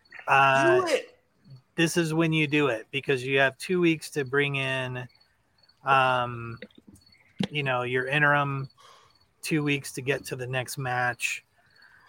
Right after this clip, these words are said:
Speaker 1: So I, it makes,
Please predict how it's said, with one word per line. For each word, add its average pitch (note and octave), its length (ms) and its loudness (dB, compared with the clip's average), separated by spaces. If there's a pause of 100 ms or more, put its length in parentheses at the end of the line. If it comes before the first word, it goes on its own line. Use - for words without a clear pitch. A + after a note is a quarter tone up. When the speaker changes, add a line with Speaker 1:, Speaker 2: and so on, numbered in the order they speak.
(460)
Speaker 1:
So D#3+ 560 8
I, C#3 400 0
it D#3 180 -2
makes, D#3+ 640 0